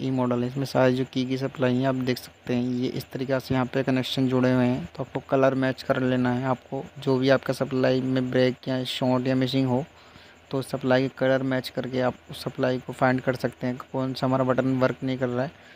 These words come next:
तो वहाँ से सीधे जंपर भी कर सकते हैं और ट्रैक फाइंड करके उसको प्रॉपर तरीक़ा से उसको बना भी सकते हैं। तो इसको कलर फाइंड आप इसका वीडियो रोक कर भी आप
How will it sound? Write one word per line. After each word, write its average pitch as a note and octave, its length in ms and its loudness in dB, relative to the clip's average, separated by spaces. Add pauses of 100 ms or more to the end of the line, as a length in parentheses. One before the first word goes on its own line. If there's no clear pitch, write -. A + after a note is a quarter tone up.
(200)
तो C3+ 100 0
वहाँ B2 160 2
से C3+ 160 -8
सीधे C3+ 220 0
जंपर B2+ 360 4
भी C3+ 100 2
कर C3 160 2
सकते - 340 -6
हैं C3 100 -2
और C#3 180 -2
ट्रैक C3+ 160 0
फाइंड C3 320 -2
करके B2+ 220 -2
उसको C3 180 -6
प्रॉपर C3 380 -2
तरीक़ा C3 300 0
से B2 140 -6
उसको - 200 -10
बना B2+ 220 -2
भी B2+ 80 -6
सकते - 320 -8
हैं। C#3+ 220 -8
तो C#3+ 100 -2
इसको C3+ 340 -6
कलर C3 180 0
फाइंड C3 380 2
आप B2+ 120 2 (140)
इसका C3+ 360 0
वीडियो C3 500 2
रोक B2+ 160 2 (120)
कर C3 120 0
भी C3 120 2
आप C3 100 4